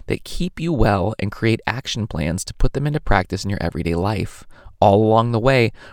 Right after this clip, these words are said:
wrap helps you incorporate key recovery concepts and wellness tools into your plans and your life.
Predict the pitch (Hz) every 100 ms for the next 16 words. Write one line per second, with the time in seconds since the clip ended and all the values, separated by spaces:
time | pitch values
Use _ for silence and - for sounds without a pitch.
0 | - 117 127 - 131 - 127 - 113 110
1 | 104 - 143 139 - - 95 90 - 107
2 | 107 107 101 85 85 92 101 101 - 90
3 | 92 78 - 82 82 - 110 107 101 101
4 | - - - 92 80 78 85 85 101 -